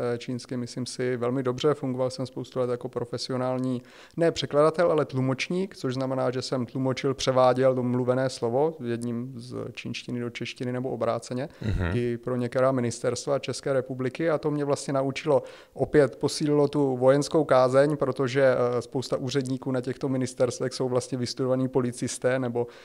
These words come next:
Speaker 1: lidé z bezpečnostních složek a řešili jsme věci třeba právního charakteru, takže tam vlastně se posílil ten můj tah na, řekněme, preciznost, disciplínu a to, že ten proces musí být odveden korektně od začátku do konce.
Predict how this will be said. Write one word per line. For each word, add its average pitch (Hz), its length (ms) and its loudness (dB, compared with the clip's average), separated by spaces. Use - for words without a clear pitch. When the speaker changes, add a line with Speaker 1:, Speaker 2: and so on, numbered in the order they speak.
Speaker 1:
lidé 123 300 2
z 127 160 0
bezpečnostních 127 720 -6
složek 139 440 0
a 123 120 -2
řešili 120 340 -6
jsme 131 240 -8
věci 123 280 -8
třeba 127 240 -6
právního 120 440 -4
charakteru, 123 520 -2
takže 123 340 -8
tam 117 120 -4
vlastně 120 320 -4
se 117 460 -2
posílil 135 560 0
ten 131 180 0
můj 131 220 0
tah 127 280 0
na, 127 480 2
řekněme, 127 400 -4
preciznost, 127 720 -4
disciplínu 127 680 -4
a 123 80 0
to, 120 340 -2
že 123 140 -10
ten 123 180 -6
proces 123 360 -4
musí 131 220 -8
být 123 100 -8
odveden 123 520 0
korektně 123 440 -2
od 127 60 -4
začátku 131 480 -4
do 131 100 -4
konce. 131 440 -6